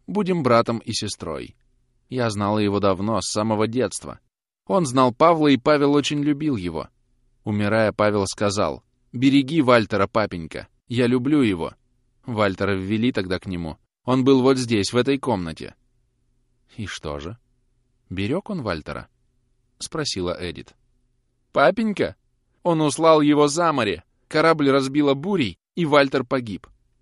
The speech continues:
сказала, плача, Флоренса. «Знает он, что он умер?» — спросила Эдит. «Не знаю, как мне знать?» —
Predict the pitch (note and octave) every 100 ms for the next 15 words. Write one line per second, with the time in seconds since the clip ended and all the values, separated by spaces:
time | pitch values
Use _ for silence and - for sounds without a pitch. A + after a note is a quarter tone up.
0 | _ _ _ - - D2 C#2+ F2 D3 E2
1 | D#2+ - E2 D#2+ D#2+ C#2 A#1 - G1+ _
2 | _ _ _ _ _ _ _ _ _ _
3 | _ _ _ _ G2+ F#2 G#2+ F3+ A#3+ G#2+
4 | D#2+ - - - G#2+ A#2+ A2 C#2+ B1 -
5 | _ _ _ _ _ _ _ - - E2+
6 | D#2 - G2 F2+ E2 D#2 - - _ _
7 | _ _ _ _ - G#3+ E3+ B2+ C3 C3
8 | A#2 A#2 E3 D#3 C#3+ B2+ A#2 G#2+ G#2 E2+